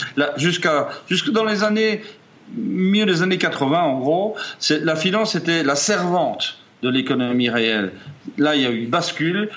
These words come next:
et aujourd'hui, c'est l'économie réelle qui n'est jamais qu'un moyen de la finance spéculative pour, pour générer de l'argent avec de l'argent. Et donc là, on,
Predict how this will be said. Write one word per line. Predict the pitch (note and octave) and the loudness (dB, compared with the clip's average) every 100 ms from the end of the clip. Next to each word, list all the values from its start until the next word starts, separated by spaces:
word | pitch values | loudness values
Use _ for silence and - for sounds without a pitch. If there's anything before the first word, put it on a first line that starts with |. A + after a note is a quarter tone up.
| - | 0
et | D3+ | 0
aujourd'hui, | D#3 D3+ G3+ | 2 0 0
c'est | F3 D#3 | 0 0
l'économie | D#3 E3 D#3+ D#3+ D3 | 0 0 0 2 2
réelle | C3+ C3 C#3+ F3+ G#3 G#3 - - | 2 2 2 2 0 -2 -8 -4
qui | F3 | 0
n'est | E3 E3 | 2 2
jamais | E3 F3 F3+ | 2 0 0
qu'un | E3 D#3 | 0 2
moyen | E3+ E3+ E3+ D#3+ E3 G3 G#3+ - - - | 2 2 2 2 0 0 -4 -8 -20 -4
de | C#3 | 0
la | C#3+ | 0
finance | C#3 D#3 D#3 D#3 | 0 0 0 0
spéculative | - B2+ C3+ C3 C3 F3 F3+ | -4 -2 0 0 0 -2 0
pour, | D3+ C#3 | 0 0
pour | C3 C#3 C3 - | 0 0 0 -2
générer | C3 D3 C#3 D3 | 0 2 2 2
de | C#3 | 0
l'argent | C3+ D3 | 0 0
avec | C#3+ B2+ | 0 0
de | B2 | 0
l'argent. | A2 G#2 G#2 - - - - | 0 -2 -6 -6 -10 -8 -2
Et | C#3 | 2
donc | D#3+ E3 | 2 2
là, | F3 F3+ | 2 2
on, | D3 | 2